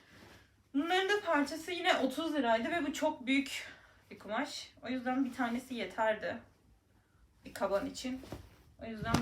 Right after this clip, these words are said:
bundan bir tane aldım. Çok uzun olmasa da otuz lira bir kaban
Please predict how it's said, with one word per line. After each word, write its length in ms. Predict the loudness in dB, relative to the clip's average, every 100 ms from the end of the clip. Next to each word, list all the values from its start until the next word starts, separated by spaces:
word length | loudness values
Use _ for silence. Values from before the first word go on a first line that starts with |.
| -2
bundan 220 | -4 -4 -6 -16 -12
bir 80 | -10
tane 260 | -8 -8 -8
aldım. 360 | -8 -8 -8 -8
Çok 220 | -8 -6
uzun 180 | -6 -2
olmasa 420 | -2 -4 -8 -6
da 220 | -6 -8 -14 _ _ _ _ -20 -18 -18 -20 -20 -20 _ -20 -20 -20 _
otuz 380 | -14 -10 -10 -10
lira 180 | -8 -8
bir 120 | -10
kaban 260 | -12 -12